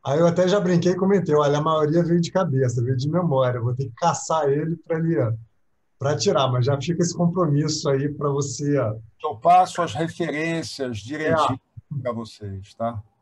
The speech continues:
Speaker 1: Poder organizar isso, porque isso vai ser muito legal, porque foi uma, como já imaginava, né, um desfile maravilhoso, de muita informação, mas ou a pessoa presta atenção em você e não consegue anotar. Então, isso já é <laughs> uma,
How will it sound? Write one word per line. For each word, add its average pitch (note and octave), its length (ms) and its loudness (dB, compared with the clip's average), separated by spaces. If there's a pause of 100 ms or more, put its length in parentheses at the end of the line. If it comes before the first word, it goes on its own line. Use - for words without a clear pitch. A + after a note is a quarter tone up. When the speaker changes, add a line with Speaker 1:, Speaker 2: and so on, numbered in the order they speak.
(120)
Speaker 1:
Poder D3+ 220 -2
organizar D3 580 0
isso, C#3 220 -4
porque D#3+ 140 -10
isso D3+ 120 -6
vai D#3 80 -4
ser D#3+ 160 -4
muito E3 200 -2
legal, C#3+ 460 2
porque C#3 380 -2
foi C#3 120 -4
uma, C3+ 400 0 (1080)
como C3 140 -4
já D3 160 0
imaginava, D3 760 2
né, C3+ 100 0
um C3 120 -2
desfile A#2+ 360 -4
maravilhoso, C#3+ 840 0
de B2+ 100 0
muita D#3+ 300 0
informação, C#3+ 880 0 (420)
mas C3 380 0 (600)
ou D#3 140 2
a F3 80 2
pessoa E3+ 280 -2
presta D#3 280 -2
atenção D#3 300 -2
em C#3+ 60 0
você F3 600 0
e E3+ 40 -4
não E3+ 120 0
consegue F3 300 0
anotar. E3+ 440 0
Então, C3+ 220 0
isso C#3+ 180 -4
já D3 220 0
é A#2+ 40 0
<laughs> E3+ 360 0
uma, D#3+ 300 2